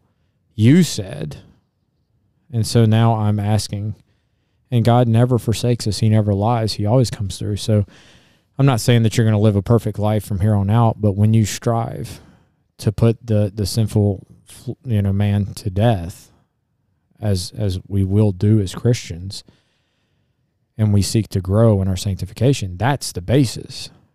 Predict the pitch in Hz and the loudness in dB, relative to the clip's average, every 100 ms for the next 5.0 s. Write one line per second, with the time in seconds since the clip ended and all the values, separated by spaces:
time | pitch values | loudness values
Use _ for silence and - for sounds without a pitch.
0 | _ 107 - 104 92 107 120 110 - - | _ -8 -2 -2 -2 -2 -2 -4 -10 -14
1 | - 143 _ _ _ _ _ 101 107 95 | -20 -20 _ _ _ _ _ -6 -4 -4
2 | 92 - 120 117 110 101 98 98 - 113 | -6 0 0 2 0 0 -2 -4 -2 0
3 | 104 98 - 104 98 98 95 95 87 95 | 0 -2 -2 -4 -4 -4 -2 -2 -4 -8
4 | 87 90 - 98 - 101 78 - - - | -12 -14 -8 -8 -4 -6 -6 -16 -18 -20